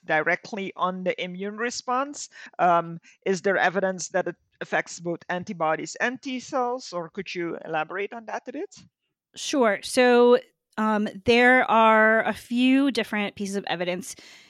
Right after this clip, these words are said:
Speaker 2: indicating that, uh, sars cov two is going to be able to actually actively inhibit immune responses.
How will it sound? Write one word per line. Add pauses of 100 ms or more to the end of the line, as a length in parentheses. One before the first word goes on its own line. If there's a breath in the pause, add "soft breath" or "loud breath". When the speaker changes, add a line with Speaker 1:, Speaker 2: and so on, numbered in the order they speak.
(160 loud breath)
Speaker 2:
indicating
that, (100)
uh,
sars
cov (140)
two
is
going
to
be
able
to
actually (120)
actively (480 soft breath)
inhibit
immune
responses.